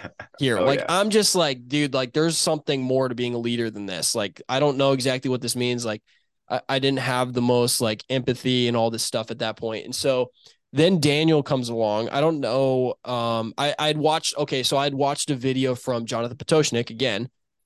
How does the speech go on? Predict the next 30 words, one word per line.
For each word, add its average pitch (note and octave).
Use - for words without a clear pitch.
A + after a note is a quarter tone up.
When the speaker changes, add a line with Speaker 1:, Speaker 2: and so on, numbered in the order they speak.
Speaker 2:
talking C#3
about B2
building C#3
the B2
avatar A2+
for C3
your A#2
client, A#2
like, B2+
for D#3+
your C#3+
clients, D3+
but C#3
you D3+
have D#3+
to D3
also D3
have D3
an C#3
avatar B2
for B2
the A2
people B2+
that F2+
you G#2
want G#2
to C3
work B2+
for G#2
you. D#2+